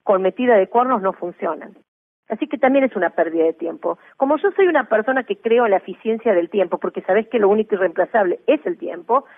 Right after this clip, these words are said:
a mí me parece que engañarle a alguien es ridículo. Vos tenés que tratar de resolver tu problema de relación, y si no se resuelve, la terminás. Y empezás con otras cosas. Primero tenés que limpiarte, para empezar. Pero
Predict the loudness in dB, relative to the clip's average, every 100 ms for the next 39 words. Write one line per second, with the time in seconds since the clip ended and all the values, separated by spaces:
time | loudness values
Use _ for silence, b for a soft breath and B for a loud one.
0 | B B -4 -2 -2 0 0 0 -2 -4
1 | -4 -4 -2 0 2 0 2 2 2 0
2 | -2 -4 -6 -8 -2 0 2 0 0 -6
3 | -4 -4 0 2 2 2 0 0 0 -2
4 | -4 2 2 2 2 0 -2 -6 -8 -10
5 | -10 -6 -2 -2 0 -2 2 2 4 2
6 | B B -2 0 0 2 0 -2 -10 _
7 | _ _ _ _ _ 0 4 2 4 2
8 | 2 _ _ _ _ -6 -2 -2 -4 -8
9 | -16 -14 -16 -6 0 2 2 0 -2 -2
10 | -2 -2 0 -2 -2 -10 -20 -20 _ _
11 | _ -2 0 -2 -8 -8 -8 _ b b
12 | b 0 4 4 2